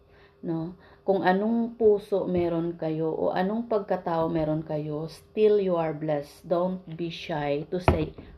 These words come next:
"I am as I am." No? Kasi, lalaki ang katauhan mo, pero malambot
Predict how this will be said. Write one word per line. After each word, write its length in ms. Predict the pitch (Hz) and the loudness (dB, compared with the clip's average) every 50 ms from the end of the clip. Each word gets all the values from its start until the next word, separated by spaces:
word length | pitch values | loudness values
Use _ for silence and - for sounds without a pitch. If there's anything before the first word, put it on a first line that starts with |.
| - - - | -20 -12 -6
"I 240 | - 180 170 165 170 - - | -4 -2 -2 -2 -4 -4 -2
am 320 | - 202 214 214 214 220 - - | 0 2 2 2 0 0 -2 -2
as 320 | 180 175 175 180 - - - - | 0 -2 -2 -4 -8 -14 -8 -6
I 240 | 156 156 156 143 | -4 -2 -2 -2
am." 400 | - 151 151 151 143 139 143 143 - _ _ - - - - - - - _ _ - | -4 -4 -4 -4 -6 -8 -8 -10 -14 _ _ -20 -20 -20 -20 -20 -20 -20 _ _ -6
No? 160 | 165 165 175 | -6 -4 -4
Kasi, 480 | - 247 254 - 254 247 254 269 262 - _ _ _ _ _ _ _ _ _ - _ _ _ _ _ _ _ _ - | -4 -2 0 2 4 4 2 0 -2 -8 _ _ _ _ _ _ _ _ _ -20 _ _ _ _ _ _ _ _ -4
lalaki 480 | - 254 254 254 247 254 247 269 247 - | 0 2 4 4 4 2 2 2 2 2
ang 160 | 220 233 - | 2 0 -4
katauhan 560 | 226 220 - - 190 190 180 175 175 170 170 | -6 -6 -4 -2 -2 -2 -2 -2 -4 -4 -4
mo, 160 | 165 170 170 | -4 -4 -4
pero 240 | 170 - 196 190 196 | -4 -2 -2 0 0
malambot 480 | 185 180 175 170 165 160 160 165 165 | 0 0 0 0 -2 -2 -2 -4 -6